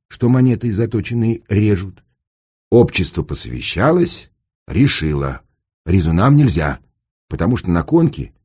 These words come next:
одна и та же публика ездит. Ей тогда карманов не напасешься. Общество состояло из дедов, самых почтенных воров и фартовых,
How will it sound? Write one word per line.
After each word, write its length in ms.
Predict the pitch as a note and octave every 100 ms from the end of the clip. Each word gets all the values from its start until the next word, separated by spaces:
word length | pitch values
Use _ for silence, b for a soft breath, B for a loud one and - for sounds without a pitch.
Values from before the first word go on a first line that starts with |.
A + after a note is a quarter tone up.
| _
одна 360 | - E2+ A#2+ C#3
и 100 | C3
та 260 | G2+ D#3+ E2+
же 120 | C2
публика 520 | - B2 C#2+ C2+ -
ездит. 540 | C2+ F#2+ C2+ G1+ - _ _ _ -
Ей 200 | D3+ F3
тогда 480 | D3+ D3 D3 D3+ - - _
карманов 800 | - C#3+ F3 E3+ G2+ C2+ A1+ -
не 120 | D2
напасешься. 760 | A#2 B2 D#3 - - - - _ _ _ _ _ _ _ _ _ -
Общество 800 | C3 - C3 A2 G2 A#2+ A2 -
состояло 640 | - G2 - E2+ F#2 G#2
из 320 | F#2+ - E2 B1+
дедов, 500 | C2+ C2+ D3+ - - _ _ _ _
самых 360 | F2 E2+ F2
почтенных 680 | - E2+ - - E2+ E2 -
воров 440 | D2 E2 F2 - -
и 80 | D#2+
фартовых, 840 | - D2+ - - F2+ F2 F2 -